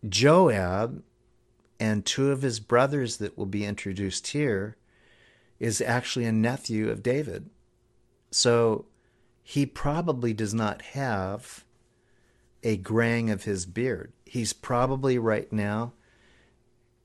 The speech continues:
this would be a sister of David. We don't really hear of them. What we hear about in the scriptures is the seven brothers and David being the eighth. But there's a sister, and she had Joab and the two brothers that will be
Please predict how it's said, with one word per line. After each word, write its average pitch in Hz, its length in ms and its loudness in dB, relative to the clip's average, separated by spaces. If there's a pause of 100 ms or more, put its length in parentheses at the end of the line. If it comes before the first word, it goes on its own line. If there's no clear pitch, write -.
(320)
this 113 260 0
would 110 100 -4
be 110 120 2
a 92 60 2
sister 104 600 0
of 90 120 -4
David. 98 420 -2
We 98 100 0
don't 107 220 -4
really 104 240 -4
hear 120 340 -2
of 117 140 -6
them. 90 220 -8
What 104 220 -8
we 98 120 -6
hear 107 320 0
about 98 320 -2
in 95 80 -4
the 90 80 -4
scriptures 98 580 -6
is 87 180 -8 (440)
the 101 80 -8
seven 104 420 2
brothers 95 400 0
and 90 140 -4
David 92 360 0
being 90 260 -4
the - 180 -12
eighth. - 500 -4 (480)
But 101 120 -6
there's 98 180 -2
a 90 60 -6
sister, 131 720 -2 (840)
and 104 380 -2
she 131 300 0
had 107 600 -2 (340)
Joab 104 600 0
and 98 100 -2
the 95 60 -4
two 110 240 -6
brothers 110 520 -2
that - 140 -10
will 98 120 -6
be 98 320 -4